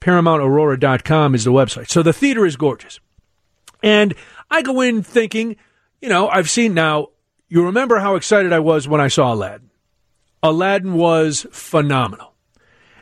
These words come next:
And I'm going out to Aurora to see Beauty and the Beast, and I'm thinking, all right, it's probably, it's probably gonna be pretty good. It's not gonna be on, you know, on the level of when I saw Aladdin.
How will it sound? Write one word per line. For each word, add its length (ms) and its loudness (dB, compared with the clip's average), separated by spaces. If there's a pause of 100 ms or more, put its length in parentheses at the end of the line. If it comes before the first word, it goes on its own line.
(120)
And 180 2
I'm 140 -4
going 300 -2
out 220 -2
to 120 0
Aurora 460 0 (320)
to 160 2
see 400 0
Beauty 340 2
and 100 -2
the 60 -4
Beast, 320 0
and 80 0
I'm 100 0
thinking, 240 -2 (260)
all 80 2
right, 120 2
it's 140 -4
probably, 340 2
it's 220 -10
probably 520 0
gonna 220 0
be 140 2
pretty 280 0
good. 340 -4 (300)
It's 240 0
not 280 -2
gonna 200 0
be 200 2
on, 540 0 (500)
you 120 0
know, 200 -8
on 160 0
the 120 2
level 260 0
of 100 -2
when 140 2
I 60 0
saw 260 0
Aladdin. 380 -2